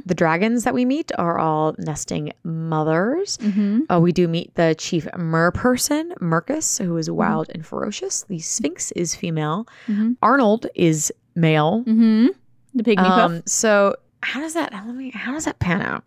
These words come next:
Speaker 1: Maybe that's more even than I thought it was. It
Speaker 2: We
Speaker 1: just, like,
Speaker 2: only see
Speaker 1: felt not
Speaker 2: goblins
Speaker 1: because
Speaker 2: that
Speaker 1: all
Speaker 2: are males, and we only see centaurs
Speaker 1: Yep.
Speaker 2: that are male. Not that there
Speaker 1: Mm-hmm.
Speaker 2: aren't
Speaker 1: Oh, true.
Speaker 2: others,
Speaker 1: Yep,
Speaker 2: but
Speaker 1: yep.
Speaker 2: that we only see goblins that are male and centaurs that are male.
Speaker 1: Right.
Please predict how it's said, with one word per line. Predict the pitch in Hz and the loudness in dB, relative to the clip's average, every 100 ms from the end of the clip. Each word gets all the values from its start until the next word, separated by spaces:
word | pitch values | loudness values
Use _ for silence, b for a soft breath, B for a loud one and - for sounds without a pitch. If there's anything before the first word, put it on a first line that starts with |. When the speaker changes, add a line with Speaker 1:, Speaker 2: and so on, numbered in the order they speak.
| _ | _
Speaker 1:
Maybe | 262 370 | -2 0
that's | 466 - | 0 0
more | 359 | 2
even | 339 311 302 | 4 4 2
than | 285 | 2
I | 269 | 2
thought | - 294 | 0 0
it | 202 | 0
was. | - - - | -2 -6 -6
It | - | 2
Speaker 2:
We | 220 | 4
Speaker 1:
just, | 233 | 6
like, | |
Speaker 2:
only | 254 339 | 6 4
see | 320 | 4
Speaker 1:
felt | 226 277 | 4 6
not | 220 220 | 6 4
Speaker 2:
goblins | 240 240 | 4 6
Speaker 1:
because | 233 | 6
Speaker 2:
that | 240 | 6
Speaker 1:
all | 240 | 6
Speaker 2:
are | |
males, | 233 233 233 240 240 | 4 4 4 2 -2
and | 208 | -4
we | 202 | -4
only | 185 208 214 | -2 -2 -2
see | - | -2
centaurs | 208 214 202 214 185 185 | 0 0 0 2 2 4
Speaker 1:
Yep. | 170 | 2
Speaker 2:
that | |
are | 165 | 2
male. | 156 143 143 202 - - | -2 -2 -2 -4 -4 0
Not | 311 | 2
that | 277 | 4
there | 294 254 | 6 6
Speaker 1:
Mm-hmm. | 220 | 6
Speaker 2:
aren't | 240 - | 4 6
Speaker 1:
Oh, | 269 269 | 4 6
true. | 262 | 4
Speaker 2:
others, | 240 - | 4 2
Speaker 1:
Yep, | 240 | 2
Speaker 2:
but | 226 | 4
Speaker 1:
yep. | 220 | 4
Speaker 2:
that | |
we | 214 214 | 4 2
only | 202 | 2
see | 196 - 220 185 165 165 - _ - | -4 -2 -2 -2 -6 -8 -14 _ -8
goblins | 208 190 180 180 | 0 0 0 -2
that | 180 | -2
are | |
male | 165 156 143 185 _ _ - | -2 -2 -4 -4 _ _ -10
and | 175 165 | -10 -6
centaurs | - - - - | -6 -4 -6 -8
that | - | -10
are | |
male. | - 208 | -2 2
Speaker 1:
Right. | 202 160 | 4 2